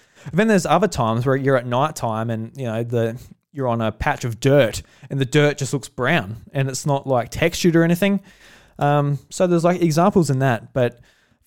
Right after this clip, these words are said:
for the most part, this game, it looks, it does look like a very old game.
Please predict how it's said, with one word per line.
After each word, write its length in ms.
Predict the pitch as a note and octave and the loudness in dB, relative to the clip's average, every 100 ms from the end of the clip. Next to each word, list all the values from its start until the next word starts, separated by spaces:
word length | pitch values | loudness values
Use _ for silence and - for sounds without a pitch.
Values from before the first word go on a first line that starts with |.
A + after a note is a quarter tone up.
| _ | _
for 120 | F#3 A3+ | 0 2
the 100 | G3 | 4
most 380 | E3+ G3 - | 4 4 0
part, 460 | - F#3 G3 C4 - F#3 | -2 2 4 2 -2 -8
this 260 | E3+ F3+ | 0 0
game, 440 | - D#3 C#3+ C#3 C#3 | 2 2 4 2 0
it 160 | D3 C#3+ | 0 2
looks, 560 | C#3 D3 - - - - | 0 -2 -4 -8 -8 -4
it 360 | C#3+ C#3+ - | -6 -6 -8
does 280 | - C3 B2 | -2 0 0
look 140 | C#3 - | -6 -4
like 160 | B2 | -4
a 40 | C3 | -2
very 440 | B2 A#2 A#2 A2 - _ - | -2 -2 -2 -6 -12 _ -8
old 320 | A#2+ A2+ G#2 - | -4 -4 -4 -8
game. 340 | G#2+ G#2 | -6 -8